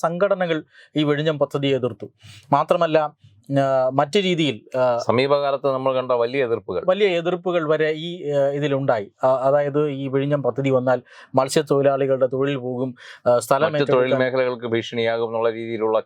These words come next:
Speaker 2: കിംവദന്തികൾ.
Speaker 1: അതെ, ഇന്നിപ്പോ ഈ കപ്പലെടുത്തതിനെ ആഘോഷിക്കുന്ന ഒരു കേരളത്തിലെ മലയാള, ആ, പത്രം തന്നെ ഒരു കാലത്ത് പറഞ്ഞിരുന്നത് ഇത് കടൽ കൊള്ളയാണ് എന്നാണ്.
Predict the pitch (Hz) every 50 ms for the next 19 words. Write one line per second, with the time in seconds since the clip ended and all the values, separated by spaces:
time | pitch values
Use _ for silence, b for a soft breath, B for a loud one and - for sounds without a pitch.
0 | - 120 117 120 127 120 117 107 98 92 82 78 - - 180 190 180 131 110 -
1 | 143 147 160 190 220 226 208 233 220 208 202 196 196 190 180 - 180 170 - 214
2 | 202 196 180 180 170 190 180 180 180 180 170 160 156 170 156 - 185 175 - -
3 | 175 - 175 165 165 165 151 147 - 156 151 156 160 160 151 - 156 156 156 151
4 | 147 143 151 151 151 156 151 139 b b b b b b 135 135 135 139 135 -
5 | 139 139 - - 170 185 175 165 160 151 151 151 147 143 143 b b b b 147
6 | 160 185 160 160 156 151 151 147 156 131 143 139 143 151 151 139 147 143 143 139
7 | 135 147 143 139 147 143 - 160 156 180 185 175 - 175 175 185 202 190 170 151
8 | 143 139 131 120 107 95 90 87